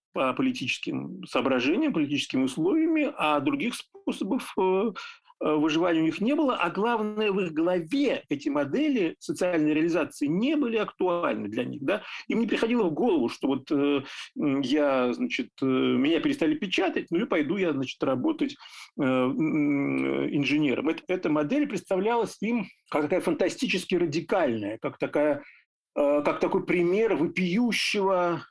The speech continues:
вопиющего безобразия общественного. Да, и когда Андрей Белый, вот один из первых людей, один из первых русских писателей, который поднял этот вопрос,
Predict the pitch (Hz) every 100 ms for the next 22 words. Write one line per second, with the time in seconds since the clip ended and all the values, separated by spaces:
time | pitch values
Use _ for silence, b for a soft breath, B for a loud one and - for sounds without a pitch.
0 | - 147 160 190 233 - 185 175 147 160
1 | 156 180 175 110 110 113 - 139 - -
2 | 127 160 165 151 147 143 147 151 139 185
3 | 127 113 - 127 135 127 - _ 190 175
4 | 139 117 135 131 127 139 127 123 - 123
5 | 135 127 175 160 135 131 147 - 147 -
6 | - 147 123 107 120 - 127 208 180 117
7 | 107 - 143 - 339 -